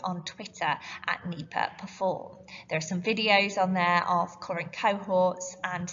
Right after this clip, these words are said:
the work that they have been doing. Now, B tech drama is a fantastic course, and I would really, really like to see, uh, people in year nine choose this course, as we've got such talent within this year group.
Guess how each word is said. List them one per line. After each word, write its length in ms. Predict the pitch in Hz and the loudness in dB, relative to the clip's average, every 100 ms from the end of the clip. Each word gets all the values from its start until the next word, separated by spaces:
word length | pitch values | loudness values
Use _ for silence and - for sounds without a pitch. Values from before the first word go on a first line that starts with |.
| - | -8
the 220 | 170 170 | -6 -4
work 360 | 175 165 - | 0 0 -2
that 140 | 170 - | -10 -4
they 140 | 170 | -4
have 280 | - - 160 | -4 -10 -10
been 160 | 175 175 | -10 -6
doing. 440 | 151 151 - - - - - - - - - - - - | -6 -4 -6 -10 -20 -20 -20 -20 -20 -18 -14 -12 -12 4
Now, 160 | 214 208 | 8 8
B 240 | 214 262 | 6 0
tech 220 | 240 220 | 0 -2
drama 300 | 196 208 185 | 4 6 6
is 160 | - 190 | 4 -2
a 40 | |
fantastic 800 | 185 - 180 - 190 - - - | -4 -4 -4 -4 -4 -4 -6 -8
course, 640 | - - 139 - - - - - | -8 -6 -4 -4 -8 -14 -6 0
and 480 | 196 180 175 165 - | 4 4 2 -2 -2
I 140 | - 190 | 0 0
would 140 | 196 | 0
really, 440 | 196 202 202 190 185 | -2 0 2 2 2
really 280 | 185 175 | 0 2
like 300 | 175 175 - | 4 4 2
to 100 | - | -6
see, 480 | 175 185 170 165 165 - - - | -8 -4 -2 -2 -6 -10 0 4
uh, 240 | 175 180 | 6 6
people 340 | - 196 190 | 2 -6 -4
in 140 | 180 170 | -4 -2
year 180 | 175 175 | 0 0
nine 320 | 170 170 170 | 0 -2 -2
choose 400 | - 190 190 196 | -2 -2 -2 -4
this 220 | 175 - | -6 -10
course, 400 | - - 190 - | -10 -6 -6 -6
as 120 | - | -6
we've 160 | 185 180 | -6 -2
got 200 | - - | -2 -2
such 640 | - - 214 - - - | -6 -4 -2 2 2 2
talent 640 | - - 208 170 - - - | -2 6 6 6 -2 -8 -4
within 320 | 175 170 165 | -2 -2 -2
this 200 | 165 - | -2 0
year 280 | 185 180 180 | 0 0 0
group. 420 | - - - | -2 -4 -4